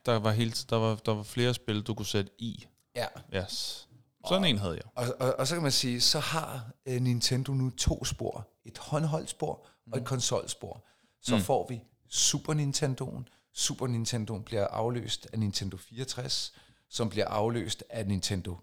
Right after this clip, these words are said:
Speaker 2: GameCube'en, som så bliver afløst af Nintendo Wii, som bliver afløst af Nintendo Wii U,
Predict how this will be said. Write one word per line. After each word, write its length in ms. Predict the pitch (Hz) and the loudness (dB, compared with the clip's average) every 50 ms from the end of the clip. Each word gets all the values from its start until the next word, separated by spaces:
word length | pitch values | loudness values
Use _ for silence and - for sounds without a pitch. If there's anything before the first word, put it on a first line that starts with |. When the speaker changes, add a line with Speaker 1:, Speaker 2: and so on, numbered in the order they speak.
| _ _ - - | _ _ -6 -4
Speaker 2:
GameCube'en, 680 | 110 113 123 131 127 - - 131 127 120 117 - 139 123 - _ _ _ _ _ _ _ | -2 -2 -2 -2 -4 -4 -4 -2 -2 -2 -2 -4 -8 -14 -14 _ _ _ _ _ _ _
som 180 | - - 131 123 | -4 -2 2 4
så 200 | - - 117 104 | 4 6 4 4
bliver 220 | - - 110 98 | 2 0 -2 -2
afløst 560 | - 98 104 110 113 117 113 82 - - - - - | -2 0 0 0 0 0 -2 -4 -4 -6 -6 -4 0
af 60 | 104 | 0
Nintendo 440 | 104 98 90 - - 92 95 - 92 | 2 2 0 0 -2 -4 -4 -4 -6
Wii, 440 | 92 95 117 127 139 151 151 147 - - - _ _ | -6 -4 -2 -2 0 -2 -4 -6 -8 -18 -20 _ _
som 200 | - - - 113 | -10 -6 -4 -4
bliver 140 | 101 98 101 | -2 -2 -2
afløst 540 | - - 104 107 113 113 113 98 104 - - | 0 0 0 -2 -2 -2 -4 -4 -4 -6 -6
af 100 | - 113 | -4 -2
Nintendo 480 | 110 104 98 90 - - 101 90 92 85 - _ - | -2 -2 -2 -2 -2 -2 -2 -2 -2 -6 -8 _ -4
Wii 460 | 107 107 95 87 82 82 95 110 117 | -2 0 0 0 -2 0 2 2 2
U, 140 | 131 139 | 2 0